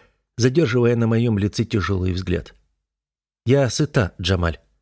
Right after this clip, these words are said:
Вздёрнув бровь, я равнодушно пожимаю плечами и не собираюсь разбираться, что означают вспышки гнева в потемневших глазах Эйнин. «Вот и отлично.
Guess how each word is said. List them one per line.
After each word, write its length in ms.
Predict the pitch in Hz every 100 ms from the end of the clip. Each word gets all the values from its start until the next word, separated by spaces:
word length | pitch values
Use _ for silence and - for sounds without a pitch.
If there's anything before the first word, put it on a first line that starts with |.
| _ _ _ _ _ _ _ _ _ _ _
Вздёрнув 440 | 87 87 85 90 82
бровь, 300 | 110 131 - _ _
я 160 | 156 147
равнодушно 480 | 117 117 120 113 110
пожимаю 480 | 107 107 120 110
плечами 540 | 98 107 101 147 135 101
и 40 |
не 120 | 90
собираюсь 560 | 85 85 92 107 101 87
разбираться, 640 | 101 87 110 117 98 101
что 260 | 87 - 107
означают 460 | 90 98 110 98
вспышки 440 | - - 113 - 104
гнева 420 | 87 101 127 104
в 80 | -
потемневших 640 | 107 - 110 110 - 107
глазах 420 | 101 104 95 95 - -
Эйнин. 360 | 90 78 71 - _ _ _ _ _ _ _ _ _
«Вот 300 | 85 - -
и 40 |
отлично. 640 | 147 - 82 82 - -